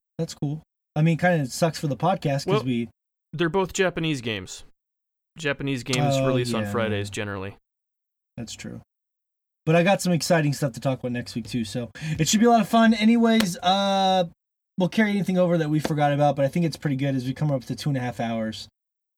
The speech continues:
Speaker 1: Um, and hopefully we'll see Fish next week. For all you Fish fanatics out there, I'm sorry.
Speaker 2: Mm-hmm.
Speaker 1: As usual,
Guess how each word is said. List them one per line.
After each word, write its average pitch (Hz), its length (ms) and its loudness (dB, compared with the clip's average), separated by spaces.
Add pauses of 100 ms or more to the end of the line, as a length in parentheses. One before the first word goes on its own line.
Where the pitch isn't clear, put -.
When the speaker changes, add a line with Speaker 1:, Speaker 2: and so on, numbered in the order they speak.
(100)
Speaker 1:
Um, 117 600 -2 (280)
and 123 140 -4
hopefully 139 320 -2
we'll 143 80 -4
see 170 180 -6
Fish 165 300 -4
next 165 260 -4
week. 127 220 -6 (140)
For 123 80 -2
all 117 100 -2
you 117 140 -2
Fish 139 240 -4
fanatics 107 440 -6
out 87 140 -12
there, 90 120 -10
I'm 98 100 -8
sorry. 87 340 -10 (100)
Speaker 2:
Mm-hmm. 151 500 -6 (760)
Speaker 1:
As 175 180 2
usual, 214 480 4